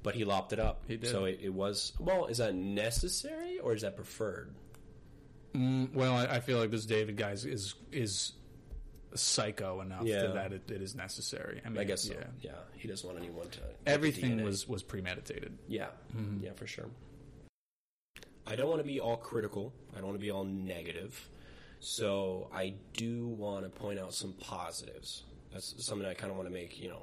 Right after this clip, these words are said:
Speaker 1: standard.
Speaker 2: There's, there's good luck. There's a
Speaker 1: Well,
Speaker 2: lot in there. There's a lot in
Speaker 1: yeah,
Speaker 2: there
Speaker 1: there's a
Speaker 2: to
Speaker 1: lot to
Speaker 2: choose from.
Speaker 1: unpack.
Speaker 2: Yeah.
Speaker 1: Um, so the first one,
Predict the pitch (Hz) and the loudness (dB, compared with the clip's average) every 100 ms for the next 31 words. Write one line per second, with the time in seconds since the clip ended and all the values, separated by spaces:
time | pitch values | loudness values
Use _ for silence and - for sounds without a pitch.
0 | - - - 78 - - - 117 110 104 | -8 -8 -6 -6 -8 -10 0 2 2 0
1 | - 113 104 98 - - - - 113 104 | 0 0 2 -2 -6 -12 -4 2 4 4
2 | - - - - - - - - - _ | 0 -12 -16 -18 -18 -20 -20 -20 -20 _
3 | _ _ 127 - 165 170 165 95 - - | _ _ 4 6 6 6 4 2 -4 -2
4 | 120 127 131 127 123 117 117 123 117 - | 2 4 6 6 4 4 4 4 4 4
5 | 120 - - - - - - - - - | 2 2 -4 -6 -6 -8 -8 -12 -16 -16
6 | - 117 110 98 98 - 117 - 151 156 | 0 4 4 2 -2 0 2 4 2 4
7 | 151 156 151 | 4 2 -2